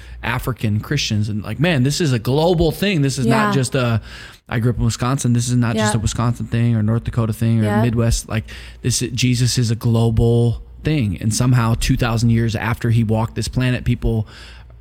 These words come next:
Speaker 1: live
Speaker 2: Yeah.
Speaker 1: their lives and, and give their eternities, like, trust their eternities to this guy. And for me, like, that was the moment where it's like, "This is real for me," you know, and I'll never, yeah, never forget that moment.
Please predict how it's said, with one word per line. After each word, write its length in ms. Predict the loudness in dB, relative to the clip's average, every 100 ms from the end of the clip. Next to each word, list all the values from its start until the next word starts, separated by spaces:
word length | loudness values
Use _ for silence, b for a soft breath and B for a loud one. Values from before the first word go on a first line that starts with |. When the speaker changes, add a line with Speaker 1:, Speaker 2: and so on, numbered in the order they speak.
| -20 -4
Speaker 1:
live 160 | 2 4
Speaker 2:
Yeah. 140 | 4
Speaker 1:
their 120 | 4 2
lives 600 | 2 0 -2 -4 -6 -6
and, 240 | 0 0 0
and 240 | 0 2
give 240 | 2 0
their 160 | 0 -2
eternities, 800 | -2 0 2 2 2 2 0 -2
like, 260 | -4 -6 -6
trust 360 | -2 -2 0
their 120 | -2
eternities 640 | -2 -2 -2 0 0 -2 -2
to 100 | -2
this 260 | -2 -4 -6
guy. 440 | -6 -4 -2 -4 B B B B B
And 140 | -4 0
for 80 |
me, 160 | 2 2
like, 360 | 2 0 -6 -18 -20 -18 -10
that 180 | -4 -4
was 120 | -2
the 60 | 2
moment 240 | 2 2
where 80 | 0
it's 100 | -2
like, 180 | -4 -4
"This 200 | -4 -4
is 100 | -2
real 140 | -2 -2
for 140 | -2
me," 320 | -4 -2 -4 -4
you 80 |
know, 140 | -4 -2
and 140 | -4
I'll 160 | -2 0
never, 180 | 0 -2 -10 -4
yeah, 180 | 0
never 280 | 2 0 -2
forget 360 | -8 -6 -6 -6
that 140 | -6
moment. 260 | -4 -4